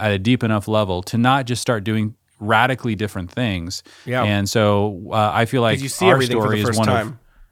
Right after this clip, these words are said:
Speaker 1: Yeah, you see it. And, and I feel like our story, especially looking back on it, is, is just starting badly, uh, <laughs> and trying to figure,
Speaker 2: Mm.
Speaker 1: like, kinda just, you know, I think about how many, many years it took us to establish a rhythm or to have good family meals or to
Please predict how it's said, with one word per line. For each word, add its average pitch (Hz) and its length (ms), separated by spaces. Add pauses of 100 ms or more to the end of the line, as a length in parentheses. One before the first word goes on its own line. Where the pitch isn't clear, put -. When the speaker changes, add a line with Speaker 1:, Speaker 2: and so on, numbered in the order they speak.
(160)
Speaker 1:
Yeah, 160 120
you 120 140
see 185 240
it. 113 160
And, 107 120
and 113 220
I 117 80
feel 139 160
like 113 80
our 123 180
story, 123 300
especially 110 360
looking 95 220
back 107 260
on 104 120
it, 95 80
is, 92 240 (360)
is 101 160
just 113 180
starting 110 400
badly, 90 600 (240)
uh, 95 320
<laughs> - 40
and 117 180
trying 139 260
to 120 60
figure, 117 300
Speaker 2:
Mm. - 20
Speaker 1:
like, 110 220 (360)
kinda 135 200
just, 120 240 (400)
you 117 80
know, 113 120
I 107 60
think 127 240
about 104 380
how 107 520
many, 120 360
many 110 220
years 110 360
it 98 80
took 107 200
us 101 120
to - 80
establish 92 400
a 92 60
rhythm 123 520
or 98 120
to 92 100
have 92 440
good 98 180
family 90 320
meals 123 560
or 95 160
to 95 400